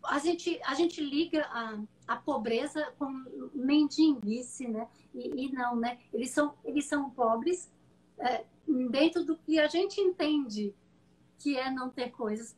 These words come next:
mas eles são alegres. Uma coisa muito especial que aconteceu, eu fui numa igreja muito distante, levantamos de madrugada pra chegar nessa igreja às nove horas da manhã,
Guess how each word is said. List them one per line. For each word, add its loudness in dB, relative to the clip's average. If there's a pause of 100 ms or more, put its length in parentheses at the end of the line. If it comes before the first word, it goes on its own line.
(140)
mas 2
eles 0
são 0
alegres. -4 (540)
Uma -2
coisa 0
muito -4
especial -4
que -10
aconteceu, -4 (460)
eu 0
fui 6
numa 4
igreja -2
muito 0
distante, 0
levantamos 4
de 0
madrugada 0
pra -14
chegar -6
nessa -8
igreja -12
às -16
nove -12
horas -12
da -20
manhã, -18